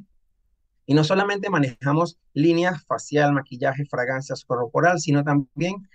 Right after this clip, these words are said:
agregamos lo que es la parte de suplementos que nos permiten potenciar los resultados de la cosmética. Hablamos, por ejemplo, líneas que van dedicadas exclusivamente a lo que es caída del cabello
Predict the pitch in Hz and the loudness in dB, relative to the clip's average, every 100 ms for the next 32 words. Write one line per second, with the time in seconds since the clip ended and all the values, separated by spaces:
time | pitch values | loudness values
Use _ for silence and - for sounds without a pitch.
0 | _ - 123 123 127 165 196 156 139 127 | _ -2 0 2 4 4 2 2 0 -2
1 | - - 156 156 156 160 156 151 147 - | -4 -2 0 2 0 0 -2 -2 -10 -8
2 | 120 120 175 165 127 123 - 131 135 127 | -4 0 0 2 0 0 -4 -4 -4 -4
3 | - 123 131 202 - 160 160 156 175 175 | -2 -2 -2 -4 -2 -2 -2 -2 -4 -2
4 | 180 160 127 127 143 151 170 160 160 151 | -6 -2 -2 0 0 0 -4 -4 -6 -2
5 | 120 117 131 131 127 139 - 208 226 - | -2 -2 -2 -2 -2 -6 -4 -6 -6 -8
6 | - - _ _ _ - 123 123 139 143 | -12 -14 _ _ _ -2 0 2 0 0
7 | 139 123 127 139 135 147 151 147 143 120 | 0 0 -4 -2 0 2 2 0 -2 -4
8 | 123 139 131 120 123 131 147 - 127 - | -2 -6 -4 0 0 0 -8 -12 -10 -2
9 | 175 175 175 175 160 151 127 127 - 135 | 0 0 0 0 0 0 -2 -4 -4 -2
10 | 139 139 131 127 123 113 165 160 147 | 0 0 -2 -4 -4 -2 0 0 -2